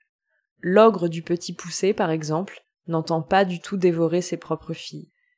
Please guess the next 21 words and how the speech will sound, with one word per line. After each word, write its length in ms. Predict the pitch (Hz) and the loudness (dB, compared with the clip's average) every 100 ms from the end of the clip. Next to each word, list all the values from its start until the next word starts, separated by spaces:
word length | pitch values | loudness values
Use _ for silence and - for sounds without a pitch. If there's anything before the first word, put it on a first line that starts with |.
| _ | _
C'est 260 | - - 165 | -12 -4 -2
généralement 720 | 165 175 170 170 170 180 180 | 0 0 0 0 0 0 -2
un 140 | 170 165 | -2 -2
adulte 420 | 160 170 175 160 | -2 -6 -6 -8
fort, 540 | - 147 151 214 - _ | -6 -2 -2 -2 -8 _
nimbé 380 | 175 175 175 185 | -2 2 4 4
d'autorité 640 | 180 180 180 175 170 190 | 4 2 0 -2 0 0
et 40 | 190 | 2
de 120 | 160 | -2
pouvoir. 680 | - 165 151 139 185 - _ _ _ _ | -6 -10 -6 -6 -6 -10 _ _ _ _
C'est 140 | - | -4
d'ailleurs 260 | 190 208 240 | 2 2 2
souvent 360 | - 226 226 196 | -2 -2 2 2
un 100 | 170 | 2
riche 460 | 160 202 - - - | 0 -2 -4 -8 -8
ou 160 | 185 | -4
un 100 | 180 | -2
noble 380 | 165 147 175 208 | 0 -2 -4 -6
ou 120 | 180 175 | -2 0
un 120 | 170 | 0
parvenu, 640 | 175 165 160 156 160 247 | -2 -2 -4 -4 -6 -10